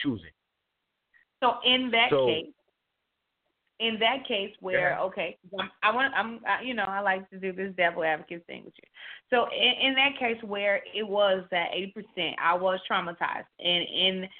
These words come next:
Speaker 2: in trying to get over
Speaker 1: Wait, hold
Speaker 2: my
Speaker 1: on. Remember
Speaker 2: trauma
Speaker 1: what you're about to say. It, do, do you like to be the devil's advocate 'cause you want people to hate me and not hate you?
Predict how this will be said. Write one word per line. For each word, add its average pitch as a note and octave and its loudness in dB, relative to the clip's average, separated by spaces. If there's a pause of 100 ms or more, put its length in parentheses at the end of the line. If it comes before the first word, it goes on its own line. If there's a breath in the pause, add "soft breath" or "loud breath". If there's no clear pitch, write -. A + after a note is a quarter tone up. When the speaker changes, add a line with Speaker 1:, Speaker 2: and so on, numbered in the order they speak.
(600 loud breath)
Speaker 2:
in F#3 0 (340)
trying G#3+ 4
to A3 -6
get F3 -6
over F3 4
Speaker 1:
Wait, F3+ 6
hold G#3+ 2
Speaker 2:
my G3+ 2
Speaker 1:
on. F3+ 2
Remember F3+ 2
Speaker 2:
trauma A#3 4
Speaker 1:
what A#3+ 2
you're A#3 4
about G#3 2
to G3 2
say. E3+ 2 (600 soft breath)
It, D#3+ 0
do, F#3+ 0
do D3+ -8
you C4+ 0
like A#3+ -2
to G#3 -6
be F#3+ 0
the F3+ 2
devil's F3 0
advocate E3+ 0
'cause C#3 0
you D#3 -4
want E3 0
people D3+ -4
to B2+ 0
hate C#3+ -4
me D3+ -2
and A#2+ -2
not B2+ -2
hate C#3 -2
you? C#3+ -4